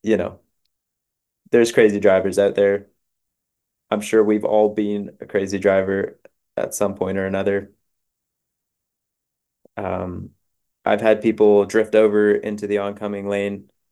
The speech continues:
coming straight at me, and I don't have time to do anything except honk my horn and pray that they,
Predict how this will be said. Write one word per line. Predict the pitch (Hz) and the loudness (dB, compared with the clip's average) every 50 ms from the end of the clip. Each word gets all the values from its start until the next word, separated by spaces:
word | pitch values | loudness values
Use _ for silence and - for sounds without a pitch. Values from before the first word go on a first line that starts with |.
| _ _ _ _ _ _ _ _ - | _ _ _ _ _ _ _ _ -4
coming | 107 101 101 95 | -2 -2 -2 -2
straight | - - - - 117 117 113 110 | -4 -6 -2 2 4 4 6 6
at | 107 98 90 - | 4 2 2 -2
me, | 98 95 95 - - - _ _ _ _ _ _ _ _ _ _ - | -4 -8 -8 -10 -12 -16 _ _ _ _ _ _ _ _ _ _ -6
and | - 101 98 95 92 95 92 92 90 90 90 _ _ _ _ _ _ _ _ _ _ _ _ _ _ _ _ _ _ _ _ _ _ _ _ _ _ _ - | -6 -4 -4 -4 -6 -6 -6 -8 -10 -12 _ _ _ _ _ _ _ _ _ _ _ _ _ _ _ _ _ _ _ _ _ _ _ _ _ _ _ _ -4
I | 98 | -4
don't | 98 101 98 | -2 -2 -4
have | 95 95 | -4 -6
time | - 104 101 98 95 | -4 -4 -4 -4 -4
to | 98 | -4
do | 92 98 95 98 | -4 -4 -2 -2
anything | 98 101 101 104 104 98 98 | -2 -2 -2 -2 -2 -2 -4
except | 95 - - 101 98 - - - | -4 -4 -4 -4 -4 -4 -8 -6
honk | 101 107 104 107 104 | -2 0 0 0 0
my | 107 101 | -2 -4
horn | 98 104 104 104 101 101 | -2 -2 -2 -2 -2 -4
and | 98 95 | -6 -8
pray | - 98 98 101 98 | -6 -6 -6 -4 -4
that | 98 98 - | -6 -8 -6
they, | - 101 101 98 98 95 - - | -4 -4 -4 -4 -6 -8 -10 -14